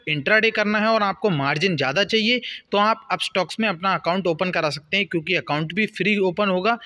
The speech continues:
और आपका मेंटेनेंस सेम रहेगा और आपको इंट्राडे में मार्जिन ज़्यादा मिलेगा। पर अगर आप डिलीवरी करेंगे, तो आपको ये अठारह रुपये प्लस जीएसटी चार्ज पड़ेगा। तो इस हिसाब से अगर देखा जाए, तो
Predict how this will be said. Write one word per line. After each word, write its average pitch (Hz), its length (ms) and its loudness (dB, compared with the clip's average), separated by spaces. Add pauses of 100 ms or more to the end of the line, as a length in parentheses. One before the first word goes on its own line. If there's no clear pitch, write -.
(240)
और 196 260 0
आपका 175 300 -2
मेंटेनेंस 170 640 -2
सेम 160 220 -2
रहेगा 170 320 0
और 180 120 -2
आपको 190 400 0 (420)
इंट्राडे 185 460 0
में 190 140 0
मार्जिन 160 420 0
ज़्यादा 143 260 0
मिलेगा। 117 380 -2 (300)
पर 202 120 2
अगर 208 200 2
आप 208 120 2
डिलीवरी 147 460 0
करेंगे, 220 380 2
तो 226 120 0
आपको 180 360 0
ये 185 140 0
अठारह 160 440 -2
रुपये 175 300 -2
प्लस 170 280 -2
जीएसटी 151 520 -2 (320)
चार्ज 165 340 0
पड़ेगा। 202 460 0 (320)
तो - 240 0
इस 240 200 0
हिसाब 208 340 0
से 220 180 0
अगर 170 220 0
देखा 160 380 0
जाए, 214 300 2 (360)
तो - 260 0